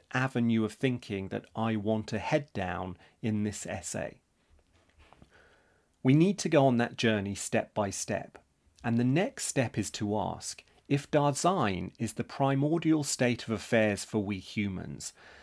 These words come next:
then how did we end up convinced that we are subjects looking out to an objective world out there? The answer I'll give is language. Language itself is the radical disruption that severs us from Dasein.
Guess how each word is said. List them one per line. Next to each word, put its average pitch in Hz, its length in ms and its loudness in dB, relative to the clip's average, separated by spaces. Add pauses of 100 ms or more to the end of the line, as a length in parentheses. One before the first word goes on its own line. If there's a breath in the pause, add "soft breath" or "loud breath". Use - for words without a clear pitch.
(160 loud breath)
then 127 140 4
how 175 380 -2
did 196 240 0
we 147 220 0
end 135 300 2
up - 180 -2
convinced 107 680 -2
that 110 160 -4
we 117 180 2
are 123 100 -2
subjects 110 720 -2
looking 110 300 -2
out 104 220 -2
to 113 140 -2
an 107 80 0
objective 107 760 -4 (120)
world 104 380 0
out 101 280 -4
there? 98 360 -6 (920 soft breath)
The 123 100 6
answer 156 500 4
I'll 165 220 2
give 95 340 -6
is 101 260 -4
language. 120 920 -4 (280 soft breath)
Language 147 760 0
itself 127 760 -2
is 110 200 -6
the 110 120 -2
radical 131 600 -2
disruption 107 800 -4
that 101 140 -8
severs 117 480 0
us 104 220 -4
from 98 360 0
Dasein. 95 720 -4